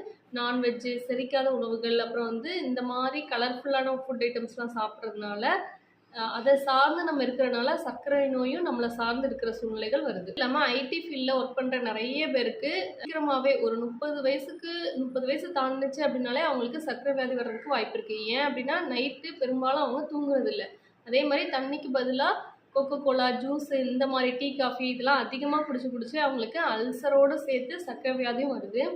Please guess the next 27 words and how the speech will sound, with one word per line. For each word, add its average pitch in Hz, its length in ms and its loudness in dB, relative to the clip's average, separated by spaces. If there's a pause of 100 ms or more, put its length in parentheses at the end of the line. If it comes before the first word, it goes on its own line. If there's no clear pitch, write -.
(160)
நைட் 269 220 4
டியூட்டி 311 200 -2
பார்க்குற 262 340 0
வாட்ச்மேன், 240 640 0
அப்புறம் 240 260 -2
நைட் 254 180 2
டியூட்டி 254 200 -2
பார்க்குற 240 280 -2 (280)
டாக்டர்ஸு, 240 640 0 (140)
போலீஸு, 254 580 0 (500)
ஆஹ், 240 360 0
மத்த 240 360 -2
இந்த 277 240 0
மாதிரி 285 320 4 (180)
இரவு 294 320 0
நேரங்கள்ல 277 480 2 (100)
தூங்காம 277 500 2 (500)
ஒரு 247 180 2 (100)
ஆறுல 269 340 4
இருந்து 285 340 0
ஏழு 254 280 2
மணி 254 180 0
நேரம், 269 240 2
எட்டு 254 220 0
மணி 254 160 0
நேரம், 277 320 0 (120)
ஆஹ், 233 280 -2